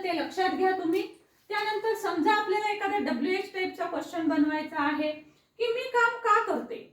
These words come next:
का काम करते, मी कुठलाही डब्ल्यूएच चा क्वेश्चन बनवायचा असेल तुम्हाला तर फक्त काय करायचंय, तुम्हाला जो प्रश्न बनवायचा आहे त्या अर्थाचा डब्ल्यूएच चा शब्द सुरुवातीला घ्यायचा आहे. आता समजा मला का चा प्रश्न बनवायचा आहे की मी काम का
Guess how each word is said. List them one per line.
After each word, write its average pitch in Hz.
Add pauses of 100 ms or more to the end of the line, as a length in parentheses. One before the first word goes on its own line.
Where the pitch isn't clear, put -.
(380)
का 494
काम 285
करते, 233
मी 294
कुठलाही 415
डब्ल्यूएच 415
चा 392
क्वेश्चन 349
बनवायचा 339
असेल 359
तुम्हाला 320 (360)
तर 370 (100)
फक्त 370
काय 427
करायचंय, 381
तुम्हाला 349
जो 427
प्रश्न 440
बनवायचा 349
आहे 339 (480)
त्या 427
अर्थाचा 330
डब्ल्यूएच 403
चा 320 (120)
शब्द 415 (520)
सुरुवातीला 403
घ्यायचा 196
आहे. - (340)
आता 415
समजा 415
मला 427 (160)
का 427
चा 403
प्रश्न 226
बनवायचा 208
आहे 269
की 370
मी 440 (160)
काम 392 (100)
का 415